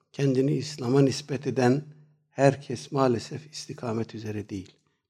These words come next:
Bunu öğrendik tarihte, acı acı yaşayarak öğrendik. Dolayısıyla bir,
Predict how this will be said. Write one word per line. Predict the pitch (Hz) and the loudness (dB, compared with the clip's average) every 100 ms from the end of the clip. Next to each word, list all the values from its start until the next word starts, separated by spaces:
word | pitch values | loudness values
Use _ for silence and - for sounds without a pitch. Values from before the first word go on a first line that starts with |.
| _ | _
Bunu | 143 175 - - | 6 6 6 6
öğrendik | 147 143 143 123 110 - | 10 12 12 10 2 -6
tarihte, | - 113 117 107 - 151 - - - _ _ _ | 0 2 2 -2 -4 -4 -4 -14 -20 _ _ _
acı | 123 143 123 | -4 2 2
acı | 110 - | 2 0
yaşayarak | 147 - - - 82 123 | -2 -4 -8 -8 -8 -10
öğrendik. | 113 101 98 - | -12 -12 -14 -12
Dolayısıyla | - 143 156 151 226 220 - | 6 10 10 8 6 4 6
bir, | 175 170 156 - | 4 4 -2 -10